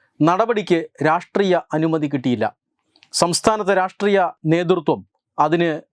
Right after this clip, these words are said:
പോലീസിനെ അനുവദിച്ചില്ല. പിടിച്ചുകെട്ടാൻ എൻ ഐ എയുടെ നേതൃത്വത്തിൽ കേന്ദ്ര ഏജൻസികൾ വരേണ്ടി വന്നു.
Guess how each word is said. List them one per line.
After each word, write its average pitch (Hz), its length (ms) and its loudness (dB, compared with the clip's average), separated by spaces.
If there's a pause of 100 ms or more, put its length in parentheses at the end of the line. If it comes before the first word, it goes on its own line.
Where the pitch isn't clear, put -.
പോലീസിനെ 156 460 0
അനുവദിച്ചില്ല. 131 440 -4 (800)
പിടിച്ചുകെട്ടാൻ 240 600 2 (260)
എൻ 185 100 0 (120)
ഐ - 20 -4 (100)
എയുടെ 220 260 0
നേതൃത്വത്തിൽ 185 500 -2 (220)
കേന്ദ്ര 185 280 0 (140)
ഏജൻസികൾ 170 560 -2
വരേണ്ടി 165 340 -2
വന്നു. 120 200 -4